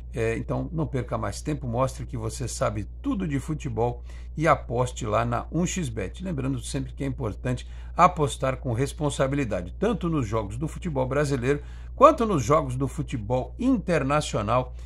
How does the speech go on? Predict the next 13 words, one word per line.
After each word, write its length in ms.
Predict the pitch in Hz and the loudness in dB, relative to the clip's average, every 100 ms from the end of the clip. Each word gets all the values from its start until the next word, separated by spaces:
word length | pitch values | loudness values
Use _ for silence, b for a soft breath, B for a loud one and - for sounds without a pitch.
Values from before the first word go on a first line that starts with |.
| B - | B -6
e 60 | 131 | -2
dos 160 | 135 | -2
chamados 640 | - 117 113 117 107 - - | 0 0 2 0 -2 -8 -4
e-sports, 720 | 190 131 - - 143 - - | -2 -2 -4 -2 2 2 0
os 100 | 110 | -4
jogos 300 | 113 156 117 | -2 -2 -2
eletrônicos 640 | 131 110 - 123 123 - | -2 -4 -4 -2 -2 -4
que 100 | - | -6
estão 320 | 120 - 135 117 | -6 -4 -4 -4
tão 360 | - 139 120 - - - - - - - | 0 0 -2 -6 -12 -12 -12 -12 -10 2
na 180 | 131 123 | 2 4
moda 400 | 101 113 110 - | 2 2 0 -2
ultimamente. 760 | 135 123 139 127 98 90 - | -2 -2 0 0 -2 -6 -10